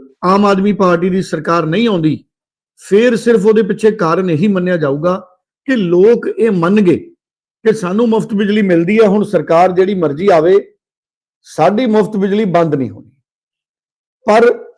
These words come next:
ਮੈਨੂੰ ਲੱਗਦਾ ਹੈ ਕਿ ਸੰਭਾਵਨਾ ਅਜਿਹੀ ਨਹੀਂ ਹੈ। ਲੋਕ ਇਸ ਗੱਲ ਦਾ,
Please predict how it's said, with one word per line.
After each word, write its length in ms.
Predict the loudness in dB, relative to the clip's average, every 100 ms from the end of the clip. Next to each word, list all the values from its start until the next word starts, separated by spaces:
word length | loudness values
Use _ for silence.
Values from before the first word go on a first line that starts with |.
| _ _ _ _ _ _ _ -8
ਮੈਨੂੰ 340 | -2 0 2
ਲੱਗਦਾ 280 | 2 0 0
ਹੈ 200 | -2 -4 -16 _ _ _ _ _ _ _ _ _ _ _
ਕਿ 80 | -8
ਸੰਭਾਵਨਾ 920 | -6 -2 0 0 0 -2 -2 -2 -6 _ _ _ _ _ _ -20 -20 -6
ਅਜਿਹੀ 260 | 0 0 0
ਨਹੀਂ 280 | -2 -6 -10
ਹੈ। 120 | -14 -20 _ _ _ _ -6
ਲੋਕ 320 | 0 0 0
ਇਸ 180 | -2 0
ਗੱਲ 240 | 2 2
ਦਾ, 240 | 0 0